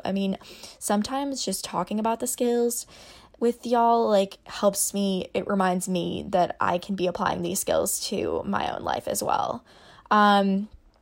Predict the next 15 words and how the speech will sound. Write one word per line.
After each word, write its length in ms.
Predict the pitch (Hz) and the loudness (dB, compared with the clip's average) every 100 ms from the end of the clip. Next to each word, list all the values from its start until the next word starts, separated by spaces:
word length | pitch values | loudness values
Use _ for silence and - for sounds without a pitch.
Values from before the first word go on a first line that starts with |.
| _ - | _ -12
so 160 | - 233 | -4 -2
without 260 | 220 175 - | 0 -2 -2
further 220 | 247 320 | -2 -2
ado, 920 | 349 - - 214 196 190 185 226 320 - - - | -4 -6 -2 2 4 4 4 4 4 -2 -20 -6
number 360 | 220 208 214 302 | 2 4 6 4
one, 540 | 285 185 170 220 269 - _ _ | 4 2 2 0 -2 -8 _ _
the 120 | 220 | -6
first 280 | 214 185 196 | -2 -2 -2
thing 140 | 233 240 | -2 0
I 80 | |
wanna 220 | 247 254 262 | 2 2 2
go 220 | 269 269 | 2 2
over 260 | 285 277 - | 2 0 0
is 160 | 214 202 | -2 0
that 260 | 202 202 | 2 2